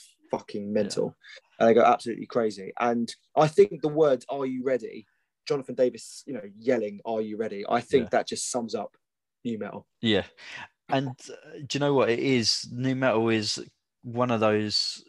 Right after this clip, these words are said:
Speaker 2: genres that is just, I mean, it might sound like an obvious thing to say, but it, they really, the bands really feed off the crowd and vice versa. You
Speaker 1: Oh,
Speaker 2: know?
Speaker 1: God,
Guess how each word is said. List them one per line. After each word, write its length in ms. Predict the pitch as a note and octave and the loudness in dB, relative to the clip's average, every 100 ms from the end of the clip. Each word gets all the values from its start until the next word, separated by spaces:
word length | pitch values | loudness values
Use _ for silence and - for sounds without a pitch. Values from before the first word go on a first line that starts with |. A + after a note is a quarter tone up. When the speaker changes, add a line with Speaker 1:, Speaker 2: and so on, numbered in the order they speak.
| - | -10
Speaker 2:
genres 580 | G#2 A#2+ A2 G2 F2+ G2+ | -2 0 0 0 -2 -2
that 260 | G2+ F#2+ - - | -2 -2 -4 -12
is 480 | A2 G#2 G#2 - - _ | -6 -6 -6 -8 -12 _
just, 440 | - A2+ - _ _ _ - - - - - | -12 -10 -10 _ _ _ -20 -20 -20 -14 -6
I 80 | B2 | -2
mean, 160 | C3+ | -2
it 40 | C#3 | -2
might 280 | D3+ D3 - | 0 -2 -2
sound 380 | - C3+ B2 A#2+ | -2 0 0 0
like 160 | A2+ | -2
an 60 | A#2+ | -2
obvious 340 | A#2 A2+ G2+ | -2 -2 -4
thing 180 | - A2 | -4 -8
to 120 | - - | -6 -4
say, 480 | - G#2 F2 F2+ _ _ | 0 2 0 -6 _ _
but 220 | G#2+ F#2 - _ _ _ _ - | -2 -2 -6 _ _ _ _ -20
it, 280 | A2 G#2 - _ _ _ _ - | -18 -20 -20 _ _ _ _ -6
they 200 | A#2 A#2 | -2 -2
really, 840 | A2+ A#2+ A#2 C3+ C3+ B2 A2 G#2+ | -4 -10 -4 0 2 2 2 -2
the 80 | G#2 | -4
bands 340 | G2+ A#2+ A2+ G#2+ | -2 0 -2 -4
really 360 | A2+ A#2 G#2 | 0 0 0
feed 420 | - - A2 G2+ | -6 -6 -4 -4
off 120 | G2 - | -6 -8
the 80 | |
crowd 420 | - G#2 G2+ G2 F#2 | -4 0 2 0 -4
and 120 | F#2+ | -4
vice 260 | G2+ F#2+ | -2 -2
versa. 460 | - G2+ F#2 - F#2+ | -4 -4 -4 -6 -2
You 80 | G2 | 4
Speaker 1:
Oh, 100 | C3+ A2 | 6 6
Speaker 2:
know? 60 | F#2 - | 0 -6
Speaker 1:
God, 160 | A2+ | -6